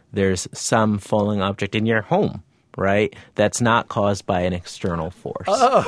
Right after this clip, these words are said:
Speaker 1: That's
Speaker 2: <laughs> right.
Speaker 1: caused, right? So, you know, let's say that, um, your television, you know, your bo-, you have your bo-, favorite bowling ball, right, you know, on your, um, shelf,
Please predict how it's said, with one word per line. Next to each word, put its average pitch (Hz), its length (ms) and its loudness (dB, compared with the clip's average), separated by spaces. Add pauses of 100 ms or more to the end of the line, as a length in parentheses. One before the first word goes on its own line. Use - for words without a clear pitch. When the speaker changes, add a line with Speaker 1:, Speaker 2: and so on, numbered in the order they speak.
Speaker 1:
That's 196 220 4
Speaker 2:
<laughs> 226 100 4
right. - 120 -8
Speaker 1:
caused, 107 480 2 (460)
right? 123 300 0 (140)
So, 156 360 4 (160)
you 196 140 2
know, 147 360 4 (200)
let's 151 220 2
say 151 340 4
that, 131 360 2
um, 110 520 -2 (140)
your 117 200 0
television, 123 880 0 (200)
you 120 120 0
know, 120 60 -2
your 123 140 -2
bo-, 117 180 2
you 139 80 2
have 151 240 2
your 160 100 2
bo-, 147 180 2
favorite 185 400 2
bowling 170 420 4
ball, 95 420 0 (220)
right, 143 360 4
you 135 240 0
know, 123 220 4
on 117 240 0
your, 113 260 0
um, 104 400 -4
shelf, 120 640 0